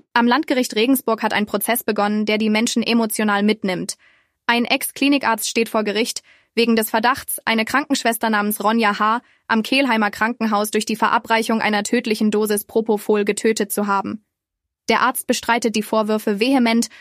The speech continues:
und spricht von einer Hexenjagd gegen ihn.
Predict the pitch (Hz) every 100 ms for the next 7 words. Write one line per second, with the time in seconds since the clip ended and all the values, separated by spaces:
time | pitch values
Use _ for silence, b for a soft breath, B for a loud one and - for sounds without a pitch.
0 | B B 220 - 233 240 - 214 208 220
1 | 240 - 220 208 202 - 208 208 208 196
2 | 196 214